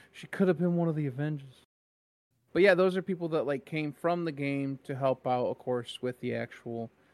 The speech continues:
with the actual show, whether in a acting capacity or within a creative capacity.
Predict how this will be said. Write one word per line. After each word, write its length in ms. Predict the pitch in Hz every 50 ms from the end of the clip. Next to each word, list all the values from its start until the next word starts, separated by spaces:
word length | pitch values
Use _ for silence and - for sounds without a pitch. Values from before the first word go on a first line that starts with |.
| _ _ _ _ _ _ _ _ _ -
with 160 | - 113 113
the 120 | - 120 117
actual 280 | 117 117 - - 127 113
show, 540 | - - 147 139 139 139 135 135 135 127 - _ _
whether 300 | - 120 135 135 135 131
in 140 | 123 127 131
a 200 | 131 127 127 -
acting 360 | - 120 135 135 - _ -
capacity 760 | - - - - 131 127 123 117 - - 123 123 120 120 120 - _ _ _ - - _ _ _ _ -
or 540 | - 90 113 113 117 120 120 117 117 117 -
within 420 | - 123 120 - 123 120 117 113
a 280 | - 60 87 117 113 -
creative 440 | - - 147 156 165 151 135 120 -
capacity. 680 | - 120 113 123 113 113 - - 110 104 104 95 120